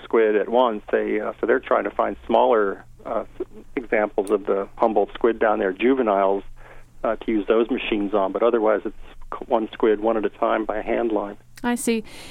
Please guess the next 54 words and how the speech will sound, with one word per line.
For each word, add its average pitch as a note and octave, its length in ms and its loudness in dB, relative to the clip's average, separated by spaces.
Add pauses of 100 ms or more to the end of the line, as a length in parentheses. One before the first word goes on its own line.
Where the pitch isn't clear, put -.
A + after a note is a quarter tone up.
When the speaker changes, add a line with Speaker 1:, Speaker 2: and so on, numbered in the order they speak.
(160)
Speaker 2:
Now, D#4 100 4
how F4+ 120 4
do A#4 140 4
they, F4+ 260 0
how F#4+ 120 2
do A#4+ 120 2
they E4 80 0
treat E4+ 280 -2
them? A3 200 0
'Cause A#3 140 -4
I D4 60 2
understand, B3+ 640 0 (160)
uh, A3 180 0
Humboldt C4 320 0
squid G#3+ 280 -2
have G#3+ 180 0
quite A#3 160 0
a A3 40 0
bit G#3+ 120 2
of A3 80 0
ammonia A3+ 520 2
in G3 220 -2
their F3+ 460 0
bodies, G3 600 -2 (480)
um, F#3 300 0 (140)
potentially A3 440 0
to G#3 80 0
help G#3 200 -2
them G#3 120 0
float G3+ 460 0
and G3+ 100 -2
to G3 100 -2
move G3+ 380 -2
up G3+ 180 -2
in G3 80 -2
the F#3+ 100 0
water G3+ 240 2
column. G3+ 300 4
Speaker 1:
Yeah, D#3+ 180 6
yeah. D#3+ 200 6
They, F3 140 6
I E3+ 240 2
don't, G3 160 2
I F3 80 2
don't F#3+ 140 2
know F#3 60 4
if D#3+ 100 2
it's - 140 -6
really, C#3+ 380 2 (400)
uh, A2 280 4
rigorously C#3+ 600 2
established B2+ 640 0
what B2+ 260 2
the, A#2 260 2